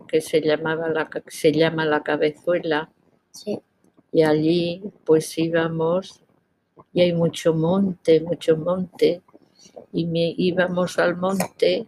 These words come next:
Speaker 1: y levantábamos las piedras porque debajo había bichos, había uno que se llamaba arraclanes. Digo, y a mi hermano le picó uno que mi hermano, pues,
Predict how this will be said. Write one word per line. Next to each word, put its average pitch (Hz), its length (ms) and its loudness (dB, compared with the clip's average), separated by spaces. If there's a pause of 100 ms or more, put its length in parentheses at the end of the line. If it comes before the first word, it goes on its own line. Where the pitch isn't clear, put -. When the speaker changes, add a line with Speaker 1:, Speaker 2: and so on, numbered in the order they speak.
(460)
Speaker 1:
y 170 160 -2
levantábamos 170 1200 0
las 170 280 0
piedras 185 680 2
porque 160 320 4
debajo 165 560 2
había 165 580 0 (500)
bichos, 160 720 0
había 170 440 0
uno 170 320 0
que 165 160 2
se - 180 0
llamaba 160 640 2
arraclanes. 151 880 -2 (720)
Digo, 156 680 2 (580)
y 180 280 0
a 175 120 0
mi 165 220 2
hermano 175 480 0
le 185 180 2
picó 180 460 -2
uno 175 420 0
que 160 140 2
mi 160 140 0
hermano, 165 540 -4
pues, 160 200 2